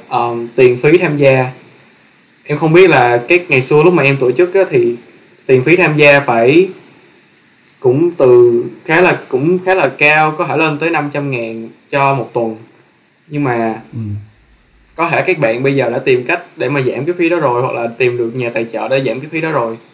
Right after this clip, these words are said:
Speaker 1: Thì em không biết các bạn nên tìm hiểu, ờ, bây giờ hơn, bởi vì thông tin của em có thể hơi cũ. Thì đó là những cái mà em biết được từ M U N.
Speaker 2: Ok. Ờ, anh sẽ hiểu rằng một cái hồ sơ du học sẽ bao gồm cái phần học thuật này, một số những cái, ờ, như em đã nói là research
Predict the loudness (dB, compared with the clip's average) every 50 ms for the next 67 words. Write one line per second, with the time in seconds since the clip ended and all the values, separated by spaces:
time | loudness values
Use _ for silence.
0 | _ _ _ _ _ _ _ -10 -6 -4 -4 -4 -4 -4 -2 -2 -2 -2 -2 -4
1 | -4 -4 -4 -4 -4 -6 -6 -6 -6 -6 -6 -6 -8 -8 -6 -6 -6 -6 -8 -8
2 | -10 -8 -8 -8 -8 -10 -12 -18 _ _ _ _ _ _ _ _ _ _ -6 -4
3 | -2 -2 -2 -4 -4 -4 -4 -4 -4 -4 -4 -2 -2 0 0 -2 -2 -6 -8 -8
4 | -6 -6 -4 -4 -2 -2 -2 -4 -6 -6 -8 -8 -8 -8 -8 -8 -8 -10 -10 -10
5 | -12 -14 -18 _ _ -8 -4 -2 -2 -2 -2 -2 -4 -4 -4 -6 -6 -4 -6 -6
6 | -6 -6 -6 -6 -8 -10 -12 -12 -10 -10 -8 -6 -6 -6 -6 -8 -10 -10 -10 -10
7 | -8 -6 -6 -6 -6 -6 -8 -10 -10 -10 -12 -12 -12 -8 -6 -4 -4 -4 -4 -8
8 | -10 -14 _ _ _ _ -6 -4 -4 -4 -2 -2 -4 -2 -4 -4 -4 -4 -6 -6
9 | -4 -4 -4 -4 -4 -4 -6 -6 -4 -4 -4 -4 -6 -8 -10 -14 -10 -6 -4 -4
10 | -2 -2 -4 -6 -6 -6 -6 -8 -8 -6 -6 -6 -6 -6 -6 -6 -4 -4 -6 -4
11 | -6 -8 -10 -12 -12 -10 -8 -8 -6 -4 -4 -4 -4 -6 -6 -6 -6 -6 -6 -6
12 | -6 -6 -6 -6 -6 -6 -4 -4 -4 -4 -4 -6 -6 -6 -6 -4 -4 -4 -4 -4
13 | -4 -6 -4 -4 -6 -6